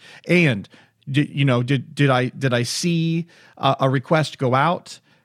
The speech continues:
Did I see an offer? Did I see an acknowledgement? Like, I'm actually watching the handshake. So now I have to have the context of the conversation.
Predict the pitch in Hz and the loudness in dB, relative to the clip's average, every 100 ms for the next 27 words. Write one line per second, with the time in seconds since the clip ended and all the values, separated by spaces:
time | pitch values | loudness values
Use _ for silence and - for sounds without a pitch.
0 | _ - 120 120 - 160 147 - 123 117 | _ -4 -2 -4 -4 -2 -2 -2 -6 -4
1 | - 151 160 185 180 185 - 135 120 110 | -2 -2 0 0 2 0 -4 -2 -2 -2
2 | - 156 156 131 117 127 127 117 - 101 | 2 2 4 0 0 0 0 -2 -6 -10
3 | 110 127 135 143 160 131 131 143 139 113 | -4 0 0 0 -2 0 0 0 0 0
4 | 139 147 - 101 123 131 156 170 156 - | 0 -2 -4 -6 -4 -2 0 0 0 0
5 | 135 120 - 139 151 135 117 - 135 147 | -4 -4 -4 -4 -2 -4 -8 -6 -2 -2
6 | 143 - 139 117 - 151 170 - | -4 -4 -6 -6 -6 -6 -6 -12